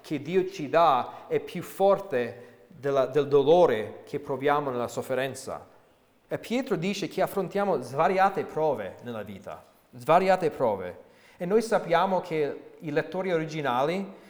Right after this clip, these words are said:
erano perseguitati, erano soggetti loro a, a prove serie. Noi leggiamo anche nella Bibbia di cristiani che, che, che,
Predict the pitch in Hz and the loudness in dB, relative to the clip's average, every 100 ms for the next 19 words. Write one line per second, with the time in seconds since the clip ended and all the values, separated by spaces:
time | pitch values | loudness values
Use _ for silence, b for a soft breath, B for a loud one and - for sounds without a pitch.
0 | B - 151 160 165 - 156 170 151 143 | B -4 0 2 2 0 -4 -4 -2 0
1 | 139 127 - 185 196 - - _ _ - | 2 2 0 -6 -8 -12 -20 _ _ 0
2 | 180 214 214 220 156 180 185 175 147 185 | 2 4 2 0 0 0 0 2 6 6
3 | 196 139 123 120 - - 139 - 180 190 | 8 8 6 2 -4 -2 -2 2 2 4
4 | 170 - 165 180 135 98 98 - 151 214 | 2 2 4 4 0 -6 -10 -10 0 4
5 | 220 160 175 165 175 175 170 143 135 175 | 4 4 2 4 0 -2 -2 -2 -2 -6
6 | 151 139 135 - 175 - 160 175 175 143 | -2 -4 -4 -8 -12 -4 0 0 0 -2
7 | 151 139 - - - - - 151 143 135 | -2 -2 -4 -14 -20 -20 -8 -2 0 -2
8 | 135 - - 147 139 127 B | -6 -14 -6 -4 -4 -6 B